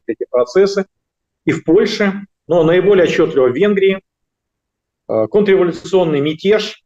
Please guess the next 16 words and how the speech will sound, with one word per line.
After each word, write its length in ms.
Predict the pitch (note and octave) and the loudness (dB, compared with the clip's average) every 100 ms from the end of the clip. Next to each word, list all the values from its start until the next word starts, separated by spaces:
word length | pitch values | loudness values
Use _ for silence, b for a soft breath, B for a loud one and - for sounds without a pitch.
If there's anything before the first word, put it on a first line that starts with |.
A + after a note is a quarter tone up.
| _ _ _ _ _ _ _ - | _ _ _ _ _ _ _ -4
да, 60 | |
можно 200 | G3 G3+ | -2 0
сказать, 260 | G#3+ F#3+ - | 0 -2 -2
профашистский 840 | G3 G3+ G#3 A#3 C#3+ - - C3 | -2 -2 -2 -2 -4 -6 -8 -4
даже 240 | A2 A2 | -4 -4
мятеж, 460 | A#2+ C3+ G3 G#3 G3+ _ _ _ _ _ _ _ _ | -6 -4 0 0 -2 _ _ _ _ _ _ _ _
в 80 | A2+ | -8
котором 380 | - E3 F3+ F3 | -2 0 2 2
они 200 | F#3 E3+ | 2 0
быстро 360 | - G#3+ E3+ | 2 2 0
перешли 600 | D#3+ E3+ E3 - E3 D#3+ - | 0 -2 -4 -8 -6 -4 -2
к 60 | |
репрессиям, 720 | C#3+ C3+ F#3+ G3 G3+ C#3 G#2+ - _ _ _ _ | -2 0 0 0 0 -2 -4 -8 _ _ _ _
они 220 | - D3+ F#3 | -4 0 0
убивали 720 | E3+ F#3+ G3 F3+ D#3+ C3+ - _ _ _ | 2 2 2 2 2 0 -6 _ _ _
коммунистов, 680 | D3 D3+ F3+ G3 F3+ D#3 | -2 0 0 0 0 -2